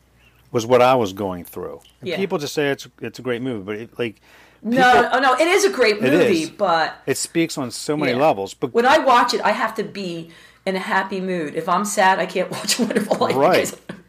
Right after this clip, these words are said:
Speaker 1: But, like, so go back. I struggled. I mean, here's the deal. I talk about in my book, Sandy, 'cause I, because I, I carried so much anger and rage,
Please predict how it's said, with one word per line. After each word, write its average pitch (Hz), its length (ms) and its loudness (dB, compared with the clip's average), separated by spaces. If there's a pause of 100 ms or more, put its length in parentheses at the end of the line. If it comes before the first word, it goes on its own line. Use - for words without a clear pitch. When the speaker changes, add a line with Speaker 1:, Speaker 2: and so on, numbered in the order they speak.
(300)
Speaker 1:
But, 175 160 4
like, 170 220 4
so 165 240 4
go 170 220 0
back. 185 420 4
I 175 140 2
struggled. 175 540 0
I 139 120 -2
mean, 147 220 0
here's 160 240 -2
the 143 80 -12
deal. 131 220 6
I 113 60 6
talk 139 260 0
about 139 200 4
in 127 60 -2
my 120 80 0
book, 110 240 0
Sandy, 113 240 -4
'cause 117 180 -2
I, 127 320 2 (180)
because 113 280 -2
I, 127 180 6
I 123 120 0
carried 135 340 2
so - 80 -8
much 113 260 -6 (400)
anger 120 260 -2
and 98 120 -4
rage, 117 340 0